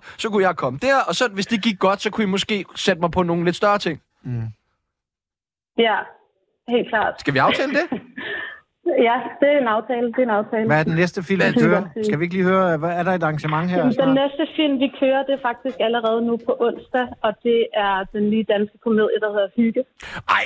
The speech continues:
Speaker 1: okay.
Speaker 3: Af Dago Kai.
Speaker 2: Yes.
Speaker 1: Men, så,
Speaker 2: Jeg har lige
Speaker 1: så,
Speaker 2: talt om
Speaker 1: så jeg kommer bare der på onsdag?
Speaker 3: Vi er desværre, altså der vil jeg sige, der er fuldstændig fyldt sal på
Speaker 1: Nå.
Speaker 3: onsdag.
Speaker 1: Altså, jeg kan,
Speaker 3: Øh.
Speaker 1: jeg kan tage Janni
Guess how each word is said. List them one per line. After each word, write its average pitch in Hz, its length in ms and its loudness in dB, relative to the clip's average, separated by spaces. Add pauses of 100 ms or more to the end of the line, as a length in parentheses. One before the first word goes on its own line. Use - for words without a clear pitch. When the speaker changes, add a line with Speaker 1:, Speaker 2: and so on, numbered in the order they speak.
Speaker 1:
okay. 208 240 0
Speaker 3:
Af 220 120 -4
Dago 196 220 -2
Kai. 190 340 0 (360)
Speaker 2:
Yes. - 240 0 (280)
Speaker 1:
Men, 233 160 2
så, - 140 0 (240)
Speaker 2:
Jeg 165 100 2
har 180 60 6
lige 208 100 4
Speaker 1:
så, 233 140 0
Speaker 2:
talt 262 160 4
om 190 80 4
Speaker 1:
så 175 120 -2
jeg 180 240 2
kommer 240 320 2
bare 220 200 2
der 220 180 0
på 190 100 -2 (100)
onsdag? 233 300 -4 (1700)
Speaker 3:
Vi 233 140 4
er 196 120 -2
desværre, 233 380 0 (100)
altså 226 180 -8
der 247 80 0
vil 254 140 0
jeg 254 120 -8
sige, 254 200 0 (180)
der 202 80 0 (200)
er 196 80 0 (800)
fuldstændig - 600 0
fyldt 254 240 0
sal 180 220 2 (340)
på 247 60 2
Speaker 1:
Nå. 185 80 6
Speaker 3:
onsdag. 185 340 -2 (240)
Speaker 1:
Altså, 160 220 2
jeg 156 180 2
kan, 165 240 2
Speaker 3:
Øh. 190 260 2
Speaker 1:
jeg 147 80 4
kan 143 100 -2
tage 135 180 2
Janni 135 240 2